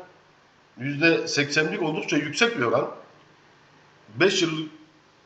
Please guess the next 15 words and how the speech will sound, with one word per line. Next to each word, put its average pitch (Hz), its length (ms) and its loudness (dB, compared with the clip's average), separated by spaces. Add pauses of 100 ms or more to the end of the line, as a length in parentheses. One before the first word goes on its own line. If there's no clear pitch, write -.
(200)
en 180 240 4
düşük 131 280 -6
piyasa 143 380 2
değeri 123 180 2
defter 123 360 0
değeri 131 120 -2
üç 175 220 -4
elli 113 180 0
ikiymiş. 139 320 -10
Şu 143 200 0
anda 123 200 4 (100)
yirmi 127 220 -2
yedide. 135 320 -4 (720)
Arkadaşlar 117 460 0
yaklaşık 123 460 -4